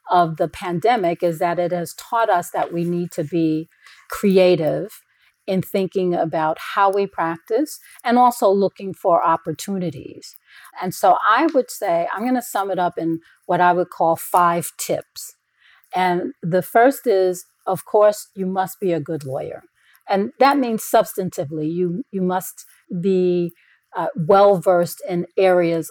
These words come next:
of the law. Second is, I think you need to get experience in novel and unconventional ways. And, and again, I think the pandemic has helped us to see that even more so. But for me, that might be whether,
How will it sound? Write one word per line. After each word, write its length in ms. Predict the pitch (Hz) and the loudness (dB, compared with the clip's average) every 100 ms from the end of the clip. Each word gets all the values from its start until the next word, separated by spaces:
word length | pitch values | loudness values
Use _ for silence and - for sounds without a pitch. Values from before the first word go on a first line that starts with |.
| - | -4
of 160 | 156 | -4
the 100 | 156 | -6
law. 300 | 156 160 - - _ _ _ _ _ - | -10 -10 -10 -12 _ _ _ _ _ -10
Second 480 | - 233 - 254 | 2 2 4 0
is, 180 | 233 208 | 0 -2
I 120 | 190 | -2
think 280 | 180 196 180 | -2 -4 -6
you 80 | 185 | -6
need 240 | 185 175 | -4 -4
to 80 | - | -6
get 220 | 165 180 | -2 0
experience 840 | 170 - - 190 185 180 175 165 - | 0 -6 -8 -4 -2 -2 -4 -6 -10
in 260 | - 180 175 | -6 0 2
novel 540 | 175 185 190 202 202 160 | 4 4 2 0 -2 -2
and 140 | 175 | -4
unconventional 960 | - 175 170 180 156 160 160 170 160 156 | -4 -4 -4 -6 -4 -4 -6 -6 -6 -4
ways. 320 | 151 151 147 | -4 -6 -8
And, 260 | 151 156 - - | -8 -8 -10 -8
and 160 | 170 | -4
again, 400 | 160 165 165 151 | -2 -2 -2 -2
I 100 | 147 | -6
think 280 | 147 160 151 | -6 -8 -4
the 180 | 156 160 _ _ _ | -8 -8 _ _ _
pandemic 520 | 196 170 170 165 160 | -6 -4 0 0 -2
has 200 | 175 160 | -6 -8
helped 240 | 175 165 165 | -6 -4 -4
us 160 | 156 | -6
to 180 | - 160 - | -8 -10 -10
see 240 | - 208 | -6 -2
that 220 | 175 156 160 | 0 -2 -2
even 360 | 156 156 156 - | -4 -4 -8 -6
more 420 | 170 160 151 - - - | -2 0 0 -2 -8 -16
so. 400 | - - 151 165 160 | -10 -8 -8 -8 -4
But 240 | 160 - - - - | -6 -6 -20 -20 -4
for 160 | 208 | 2
me, 240 | 196 196 190 | 4 4 4
that 260 | 180 - | 4 2
might 280 | 175 175 170 | 0 -2 0
be 200 | 170 165 | 0 0
whether, 520 | 156 165 160 160 156 | 0 -2 -2 -4 -6